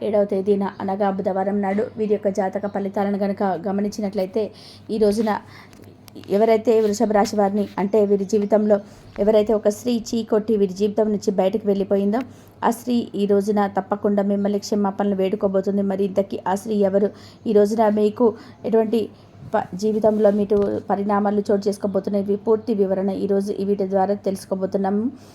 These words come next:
వృ-, వృషభ రాశి కొత్తగా మన ఛానల్ని చూస్తున్నట్లయితే ఛానల్ని సబ్స్క్రైబ్ చేసుకొని, వీడియో మీకు నచ్చితే లైక్ చేసి సపోర్ట్ చేయడం మాత్రం మర్చిపోకండి. మరి వృషభ రాశి వారి యొక్క జాతక ఫలితాలను అయితే ఈ రోజున ఎలా ఉండబోతున్నాయి, అలాగే వీరికి ఏ దేవత ఆరాధన ఈ రోజున మీకు మేలు చే-,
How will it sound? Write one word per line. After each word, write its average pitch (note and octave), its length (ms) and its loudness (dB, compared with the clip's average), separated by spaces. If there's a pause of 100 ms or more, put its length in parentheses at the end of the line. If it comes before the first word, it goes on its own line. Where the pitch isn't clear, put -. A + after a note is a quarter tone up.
(280)
వృ-, G#3 180 2 (340)
వృషభ A3+ 260 0
రాశి A3 320 4
కొత్తగా G#3+ 540 2
మన G3 120 0
ఛానల్ని G3+ 360 0
చూస్తున్నట్లయితే G#3 600 -4
ఛానల్ని G3+ 360 -2
సబ్స్క్రైబ్ G#3 540 -2
చేసుకొని, A3 320 -2
వీడియో G3+ 240 2
మీకు G3+ 180 -2
నచ్చితే G3 320 0
లైక్ G3 320 0
చేసి A#3+ 260 0 (320)
సపోర్ట్ G#3 340 -2
చేయడం G#3 220 2
మాత్రం G#3+ 240 -4
మర్చిపోకండి. G3 640 -2 (380)
మరి A3 260 0
వృషభ G#3+ 320 -2
రాశి G#3+ 260 0
వారి G#3 140 2
యొక్క G3 140 -2
జాతక G3+ 400 0
ఫలితాలను G3+ 460 -2
అయితే G3 220 -4
ఈ - 120 -4
రోజున G3 280 0
ఎలా G3+ 320 -2
ఉండబోతున్నాయి, G3 680 0
అలాగే G3 260 0
వీరికి G3+ 320 0
ఏ F#3+ 40 2
దేవత F#3 300 -2
ఆరాధన F#3+ 440 0 (520)
ఈ G#3+ 100 0
రోజున G#3+ 300 4
మీకు G#3+ 280 -2
మేలు G3+ 280 0 (120)
చే-, G3 180 2